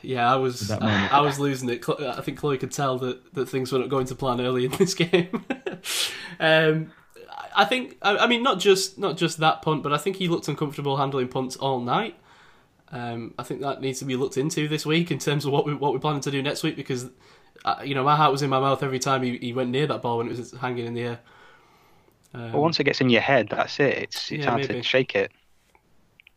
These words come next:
Speaker 3: So.
Speaker 1: But he, he also had a few drops
Speaker 2: Uh,
Speaker 1: in the first half. I thought, kind of a bit, few miscues.
Speaker 2: Yeah, but he, he got, he got high. It's, it's,
Speaker 1: Yeah, yeah.
Speaker 2: again, it's the open, opening night. It's, you know, it's, it's, it's, uh,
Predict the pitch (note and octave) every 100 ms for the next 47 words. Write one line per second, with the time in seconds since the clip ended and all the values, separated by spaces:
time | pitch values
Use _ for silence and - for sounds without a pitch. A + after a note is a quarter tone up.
0 | - - G2 F#2+ - _ _ _ _ _
1 | _ C3+ B2 C3+ - D#3 G3 - G#3 G3+
2 | G#3 E3+ C4+ B3+ A#3+ F3+ C3 B2+ B2+ B2+
3 | C3 - - - - C#3+ C3 - _ _
4 | - C#3+ - - C#3+ C#3 E3+ - C#3 B2+
5 | - _ _ _ _ _ _ _ _ _
6 | _ _ _ _ _ _ F#2 G#2+ A#3 G3
7 | A3 G#3 D3+ - D3+ G2+ - - - G2
8 | D#3+ A3 - A#3 - - F#3+ - A3+ E3
9 | - - F#3 F3+ - F#3+ E3+ F3+ F3 G3
10 | D#3+ D#2+ A2+ D3+ D3+ C#3 E3 - _ _
11 | _ - - G#2 A2+ - A#2 A2 A2+ A2